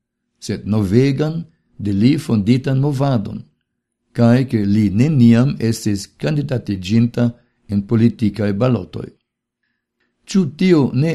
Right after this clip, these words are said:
estas interesega kariero? Alia interesa fakto pri lia vivo estas, ke li edziĝis kun unu el siaj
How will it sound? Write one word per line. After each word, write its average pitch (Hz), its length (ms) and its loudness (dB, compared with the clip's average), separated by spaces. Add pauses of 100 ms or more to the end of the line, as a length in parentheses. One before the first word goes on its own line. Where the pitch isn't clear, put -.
(120)
estas 127 440 -2
interesega 127 920 -2
kariero? 127 640 0 (1120)
Alia 135 480 4
interesa 123 600 2
fakto 110 640 -2
pri 113 300 0
lia 95 320 0
vivo 110 600 2 (520)
estas, 131 680 -2
ke 131 220 -2
li 117 320 4
edziĝis 127 840 0
kun 107 320 -2
unu 151 360 0
el 110 180 -2
siaj 117 340 2